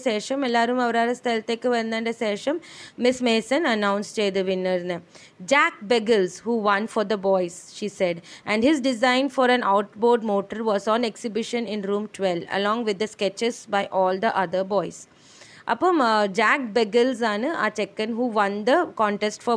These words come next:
boys. ബോയ്സിൻ്റെ കോൺടെസ്റ്റ് എന്തായിരുന്നു? To design motor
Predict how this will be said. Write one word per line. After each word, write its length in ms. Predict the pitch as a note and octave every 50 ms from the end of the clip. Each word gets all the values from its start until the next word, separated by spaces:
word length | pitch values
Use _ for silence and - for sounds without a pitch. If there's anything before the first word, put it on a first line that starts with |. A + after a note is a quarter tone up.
| G#3 G#3+
boys. 280 | G#3 F3 F3 F3 -
ബോയ്സിൻ്റെ 420 | G3+ G#3+ G#3+ A#3+ B3 D4 C#4+ C#4 C#4
കോൺടെസ്റ്റ് 520 | C#4 C#4 C4 B3+ B3+ B3+ C4 C4 - B3+
എന്തായിരുന്നു? 640 | A#3+ A#3+ A#3 A#3+ A#3+ A#3 A3 G#3 A3+ A3+ A3+ A3+ - - - - - - -
To 100 | B3+ A#3
design 420 | A3+ A3+ F#3+ G#3+ G#3+ A3 A#3+ B3+ A#3+ A3
motor 280 | G#3 G3+ G3+ A#3 A3+